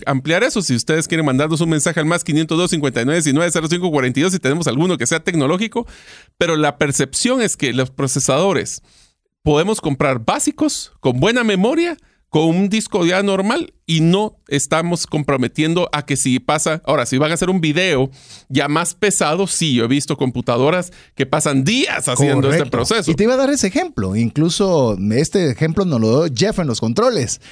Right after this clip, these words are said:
Speaker 2: nos indicaba de que tenía un equipo que le podía tomar un día renderizar. Y a través de un mejor equipo, que si bien es cierto tenía un costo, bajaba de un día a horas,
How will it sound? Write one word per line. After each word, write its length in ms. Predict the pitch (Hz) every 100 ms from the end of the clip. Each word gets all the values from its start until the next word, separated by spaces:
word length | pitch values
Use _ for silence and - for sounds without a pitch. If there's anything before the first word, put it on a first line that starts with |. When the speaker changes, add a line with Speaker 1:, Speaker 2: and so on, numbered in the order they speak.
| - _ -
Speaker 2:
nos 300 | 123 127 135
indicaba 520 | 139 131 120 139 165
de 80 | 240
que 100 | 147
tenía 280 | 131 123 151
un 80 |
equipo 340 | 190 - 147 220
que 80 | 320
le 80 |
podía 240 | - 151 156
tomar 260 | 170 165
un 160 | 175 180
día 220 | 160 233
renderizar. 720 | 233 175 139 110 117 277 311 - - _ _
Y 160 | - 165
a 80 | 147
través 280 | 143 135 143
de 60 |
un 140 | 180 208
mejor 340 | 208 - 190
equipo, 500 | 175 - 180 165 240 -
que 120 | 117
si 140 | -
bien 160 | 92 117
es 60 |
cierto 240 | 143 156 170
tenía 200 | 139 135
un 60 |
costo, 420 | 151 175 208 - 254 - -
bajaba 480 | 127 147 143 175 175
de 140 | 147
un 220 | 143 196
día 260 | 196 269 254
a 180 | - 135
horas, 580 | 180 214 87 - -